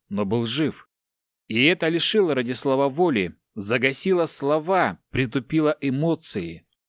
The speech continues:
Эстера остро чувствовал облегчение государя. Рат упал на колени перед кроватью Рандиры,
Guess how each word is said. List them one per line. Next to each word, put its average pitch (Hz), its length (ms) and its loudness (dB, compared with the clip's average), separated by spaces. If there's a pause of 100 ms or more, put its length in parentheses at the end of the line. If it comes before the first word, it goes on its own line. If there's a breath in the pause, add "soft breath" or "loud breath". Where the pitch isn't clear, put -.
(300)
Эстера 160 600 2
остро 160 400 0
чувствовал 151 680 0
облегчение 131 760 -2
государя. 107 720 -2 (1160)
Рат 117 380 2
упал 131 300 2
на 123 160 -2
колени 131 460 2
перед 117 300 -2
кроватью 127 540 0
Рандиры, 123 600 0